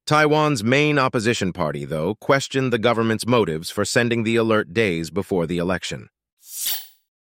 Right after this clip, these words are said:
The National, a U A E publication, reports that the government of Oman plans to develop a spaceport.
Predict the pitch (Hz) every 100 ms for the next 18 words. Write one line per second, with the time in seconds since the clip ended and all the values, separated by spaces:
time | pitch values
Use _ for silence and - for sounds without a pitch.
0 | _ _ _ - 139 160 185 - 104 69
1 | 87 113 117 151 151 131 131 117 127 101
2 | 104 127 110 107 98 - - 139 135 165
3 | 165 - 139 139 127 175 156 143 131 110
4 | - 143 107 92 98 110 127 127 127 131
5 | 120 117 101 104 120 - 135 117 - 80
6 | 57